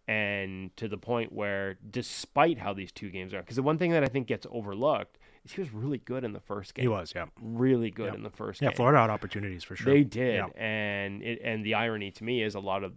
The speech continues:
Speaker 1: the elements we just talked about in terms of the way he plays, there were, there were chances there that I thought he got to, a, you could argue whether they were the degree of difficulty, but he got to them more, whether he doesn't get to them the other way or not, but he got to them more easily because of this,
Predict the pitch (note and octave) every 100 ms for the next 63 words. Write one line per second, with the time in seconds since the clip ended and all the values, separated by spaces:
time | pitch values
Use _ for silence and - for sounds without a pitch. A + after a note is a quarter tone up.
0 | - A2+ G#2 G#2+ A2 G#2 - G2 G2 G#2
1 | G2+ G#2 G2 F#2+ G2 F#2+ G2+ G2+ F#2+ F#2
2 | - D3+ B2+ G#2 G2+ - _ A2 G#2 G#2
3 | - A2 G2+ - - B2 A2+ - A2 G#2
4 | G2+ G2 G2 - _ - G#2 G2+ B2 G#2+
5 | G#2 G2 A2 G#2 - G#2 F#2+ G#2 - -
6 | - - A#2+ A#2 G#2+ A2 G#2 G2+ G2+ G2+
7 | G2+ G2 - _ _ - A#2+ A2 G#2 B2
8 | A#2+ F#2 A2 - - G2 F#2 G#2 G#2+ _
9 | _ - A#2 A2+ A2 - A2+ G#2 G2 G2
10 | - B2 A#2 A2 G#2 G#2+ B2 C3 C3+ B2
11 | A#2+ B2 A#2 A2 G#2+ G#2 G2+ G2 G2 F#2+
12 | G#2 G#2+ A#2 G#2+ G2+ F#2+ A#2+ A2 G2 F#2
13 | - G3 A3 B2 G2+ F2+ F2 -